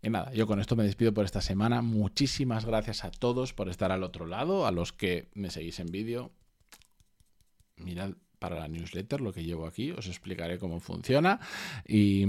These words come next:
para los que estáis solo escuchándolo en audio, como siempre, pues oye, para mí es un placer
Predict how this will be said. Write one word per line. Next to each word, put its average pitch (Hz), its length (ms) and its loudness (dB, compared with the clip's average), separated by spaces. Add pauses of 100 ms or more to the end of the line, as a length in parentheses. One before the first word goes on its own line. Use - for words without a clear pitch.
para 98 180 4
los 95 180 2
que 98 100 -2
estáis 101 280 2
solo 104 140 0
escuchándolo 98 540 2
en 92 100 0
audio, 113 340 2
como 90 220 -2
siempre, 110 480 2 (300)
pues 101 160 -8
oye, 107 220 2
para 98 200 4
mí 107 80 8
es 104 80 6
un 113 100 6
placer 110 440 2